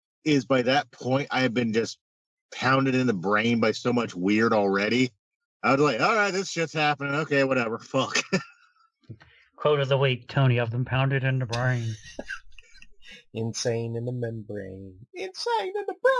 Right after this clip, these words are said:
Speaker 3: brain. <laughs>
Speaker 1: Yeah, it, ju-, yeah, like, uh, it, it just takes you on a ride. You know, no, no, no pun intended. A rider. Haha. You, you get to a point where, like, you're not desensitized, but you just,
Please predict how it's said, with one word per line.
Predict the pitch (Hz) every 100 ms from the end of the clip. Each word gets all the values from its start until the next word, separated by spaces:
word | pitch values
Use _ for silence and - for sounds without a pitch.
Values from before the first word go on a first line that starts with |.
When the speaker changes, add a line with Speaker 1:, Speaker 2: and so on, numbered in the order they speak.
| 453 415 359
Speaker 3:
brain. | 330 294 254 240
<laughs> | _ _ _ _ - - - _
Speaker 1:
Yeah, | 160 220
it, | 98 127
ju-, | 151
yeah, | 156 135 107 107
like, | 107 98 90 98
uh, | 95
it, | 85 117 127
it |
just | 131 139 151
takes | 147 151
you | 156
on | 143
a | 113
ride. | 131 143 123 110 107 _ _ _ _ _ -
You | 117
know, | 104 107
no, | 123 120 131
no, | 123 117
no | 117 107 101 - _ _ -
pun | 131 120
intended. | - 139 117 92 98 101
A | 95
rider. | 95 101 101 110 92 -
Haha. | 92 87 - _ _ -
You, | 156 143
you | 180 135
get | 208 -
to | 226
a | 170
point | - 190 240 170
where, | 170
like, | 156 151 -
you're | 180 180
not | 214 - 165
desensitized, | 147 - 156 160 185 175 196 202 214 196 -
but | -
you | 139 139
just, | 151